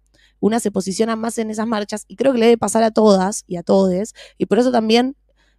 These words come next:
las microorganizaciones dentro de la marcha empiezan a tomar más fuerza, ¿no?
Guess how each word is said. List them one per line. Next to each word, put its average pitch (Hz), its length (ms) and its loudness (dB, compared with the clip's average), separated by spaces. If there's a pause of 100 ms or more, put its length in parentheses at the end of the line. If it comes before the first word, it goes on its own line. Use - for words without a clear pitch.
las 185 320 -6
microorganizaciones 233 920 0
dentro 226 260 0
de 220 80 2
la 214 140 0
marcha 226 400 0 (140)
empiezan 202 360 -2
a 226 60 2
tomar 196 200 -4
más 208 160 -4
fuerza, 247 460 2
¿no? 208 240 2